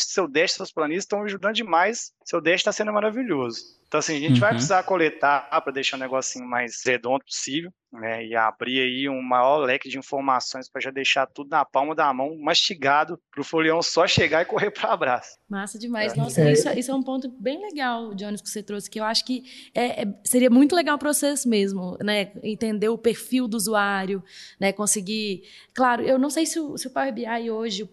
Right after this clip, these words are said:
Speaker 3: o próprio Power B I, ele consegue fazer esse tipo de mapeamento, mas, assim, aqui mesmo na D T I a gente tem um produto interno que a gente colocou dentro de um site, a gente colocou um Google Analytics dentro, e aí a gente consegue ter um, alguns, algumas análises mais fáceis, assim, tipo, ah, de perfil de pessoas que tão entrando, ah, da onde que tão acessando,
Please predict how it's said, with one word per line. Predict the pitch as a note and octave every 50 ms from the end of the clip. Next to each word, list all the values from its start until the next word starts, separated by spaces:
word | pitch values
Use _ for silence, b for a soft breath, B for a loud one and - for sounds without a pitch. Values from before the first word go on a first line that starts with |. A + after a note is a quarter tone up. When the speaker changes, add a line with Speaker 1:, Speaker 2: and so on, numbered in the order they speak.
| _ -
Speaker 3:
o | -
próprio | - - G#3+ A3 B3+ - -
Power | G#3+ A3 A3
B | G3+ G#3+
I, |
ele | G3 G3+ A3
consegue | - - A3+ G3+ - G#3 G#3+ -
fazer | - G#3 G3 F#3+ A3+
esse | G#3+ - -
tipo | - - C4 B3+ C4
de | G#3+ A#3
mapeamento, | A#3+ B3 A#3+ A#3+ B3 A#3+ B3 B3 A#3+ A#3 A3 G#3+ G#3 - - F#3+ B B B B B B
mas, | - G3+ G#3 A3 A#3+ A#3+
assim, | A#3+ B3 B3+ A#3+ G#3+ - - -
aqui | - - - - C#4
mesmo | C#4+ C#4 B3+ C4+
na | C4
D | A#3 B3+
T | B3+ B3+ A#3+
I | A#3+
a | A#3+
gente | A#3 B3 B3 -
tem | - B3
um | B3+
produto | B3+ A#3+ B3 A#3 A3+ A#3+ -
interno | A#3+ A#3 A3+ A3+ G#3 G#3+ A3 G#3+ G#3
que | - A3
a | G#3
gente | G#3+ A3 A3 - - A3 - _
colocou | - A#3 A#3 A3+ A#3+ - A#3+ B3+ C#4+
dentro | G#3+ G3+ C#4+ A#3 B3 A#3+ A#3+ A3 G#3+
de | - G#3+
um | A#3 A3+
site, | - - - G3+ F#3+ G3+ A3 G#3+ - - G#3
a | G3+
gente | F#3 G#3+ G#3 -
colocou | - A3 A3 G#3+ - A3 A#3
um | B3
Google | A3+ A#3+ A3 A#3 A3+
Analytics | A3 A3 A3 G3+ G3 G3 G3+ F3+ - - G#3 F#3 D#3+
dentro, | E3+ G#3+ A#3+ B3+ B3+ B3 - G3+ - -
e | A3+
aí | A3+ A3+
a | A#3 B3
gente | B3+ C4+ B3+ -
consegue | C#4+ D4+ D#4 - C#4 B3+ B3+ A3 B3+
ter | B3 C4 B3 B3+ B3+ A#3+
um, | B3 A#3+ A#3+ A3+ -
alguns, | - - A3 A3 G3 A#3 B3 A#3+ B3 A#3 - -
algumas | - A3 A3 A#3 A#3 A#3+ B3+
análises | B3 A#3+ A#3+ A#3 A#3 A3 A#3+ A3+
mais | G#3+ B3 B3+ C4 B3+ -
fáceis, | - - - - A#3+ A3+ A#3 A3 - - G#3 F#3+ F3+
assim, | F#3 - - F#3+ F#3
tipo, | - G#3 - - G#3 F#3 -
ah, | - A3+ A3 G#3
de | G3 F3+ G#3+ G3
perfil | F3 B3+ A#3+ A#3+ D4+ D4
de | A#3 -
pessoas | C4+ C4 B3+ B3+ A#3 A#3+
que | - -
tão | - A3
entrando, | A#3 A#3+ A3+ A3+ A3+ A3 A3 G#3 G#3+ G#3
ah, | G#3+ A3+ A3+
da | - G3 A3+ A#3 A#3
onde | A#3 A3+ A3+ A3+ A3+
que | - -
tão | - G#3 G3+
acessando, | G3+ - A3 G#3+ - - A#3 A3 A3+ A3 G#3 G#3 G#3+ G3+